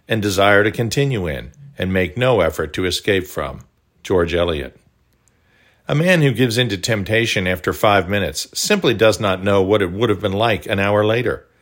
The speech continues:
That's why bad people, in one sense, know very little about badness. They have lived a sheltered life by always giving in.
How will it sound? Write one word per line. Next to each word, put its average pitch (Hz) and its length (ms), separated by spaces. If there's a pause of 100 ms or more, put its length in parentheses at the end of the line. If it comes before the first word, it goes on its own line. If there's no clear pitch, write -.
(380)
That's 117 260
why 104 160
bad 104 400
people, 87 480
in 92 160
one 110 220
sense, - 440 (240)
know 147 240
very 143 300
little 131 320
about 120 360
badness. 117 580 (520)
They 113 140
have 101 160
lived 107 200
a 95 40
sheltered 117 500
life 104 420 (120)
by 98 140
always 90 400
giving 90 320
in. 78 320